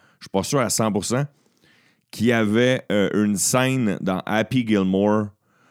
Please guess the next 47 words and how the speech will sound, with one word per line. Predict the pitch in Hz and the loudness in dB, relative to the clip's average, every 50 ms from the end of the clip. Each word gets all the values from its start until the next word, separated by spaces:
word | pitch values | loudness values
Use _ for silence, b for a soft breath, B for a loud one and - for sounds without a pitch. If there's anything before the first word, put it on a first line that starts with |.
| b b b _ | b b b _
où, | - 98 107 113 113 113 113 - - - | 0 2 2 4 4 4 2 0 0 -2
euh, | 87 87 87 85 85 82 82 82 82 82 80 76 - - | 0 0 2 2 2 2 2 0 0 0 -2 -4 -4 -6
il | 82 | -6
y | 85 | -4
avait | 82 85 92 95 - - | -2 -2 -2 -2 -4 -4
un | 82 87 82 82 82 82 80 80 76 69 67 71 71 - - - | -2 -2 0 0 0 -2 -2 -2 -4 -6 -6 -8 -10 -12 -14 -12
climatiseur | - - 104 104 101 90 - - 101 95 104 98 | -8 -4 -4 -2 -2 -4 -4 -2 -2 0 0 -2
qui | - - | -4 -4
tombait | - 90 87 87 98 | -4 -4 -2 -2 -2
sur | 90 - 92 | -2 -2 -2
la | 82 82 80 | -2 -2 -2
vieille. | 78 80 82 90 90 92 87 | -2 -2 -2 0 0 0 -2
Ouais, | 85 87 90 | -2 -2 -4
je | - | -4
pense | - - 101 - | -6 -8 -8 -6
que | - 82 | -4 -4
oui. | 85 92 95 _ _ _ _ _ - | -4 -4 -6 _ _ _ _ _ -10
Ouais, | - 87 87 | -8 -8 -8
je | |
pense | - 98 98 - | -6 -8 -8 -6
que | 87 | -4
oui. | 80 85 | -4 -4
Je | - | -4
pense | - 95 98 | -6 -8 -8
que | - | -6
c'est | - | -6
dans | 80 78 73 | -6 -6 -6
Happy | 73 - 82 | -6 -6 -6
Gilmore. | 78 73 67 69 - _ _ B B B B B B B B B B B B B B B B | -8 -6 -8 -10 -12 _ _ B B B B B B B B B B B B B B B B
Bref, | - - - 302 - 135 - - - _ - | -2 0 2 2 2 0 -2 -8 -14 _ -8
malheureusement, | 90 92 92 90 95 98 104 104 107 98 95 87 90 95 104 143 165 - - _ - | -6 -4 -2 -2 -2 0 0 0 0 0 0 0 -2 -2 -2 -2 -4 -8 -12 _ -10
il | - 85 | -6 -2
y | 90 101 | -2 0
a | 101 113 123 - - | 0 -2 -4 -4 -4
une | 85 87 87 85 82 82 80 | -4 -2 -2 0 -2 -2 -4
petite | - - 110 - - - - | -4 -6 -8 -8 -8 -12 -8
fille | - 104 104 101 95 90 - - | -6 -4 -4 -4 -4 -6 -8 -6
âgée | 76 85 85 82 95 90 | -6 -6 -4 -4 -4 -2
de | 85 85 | -2 -2
deux | 80 80 92 95 92 82 82 | -2 -2 -2 -2 -2 -2 -4
ans | 82 95 117 - _ _ _ - | -6 -6 -8 -12 _ _ _ -14
qui | 78 | -12
était | 73 - 95 87 - | -10 -8 -8 -8 -6
à | - 85 | -6 -8
l'extérieur | 85 90 - - - 90 87 87 90 95 95 87 | -6 -6 -8 -8 -6 -6 -4 -4 -4 -4 -4 -4
d'un | 82 80 82 | -6 -6 -6
appartement | 82 82 95 85 - - 85 78 78 85 | -6 -6 -8 -10 -8 -6 -6 -6 -6 -8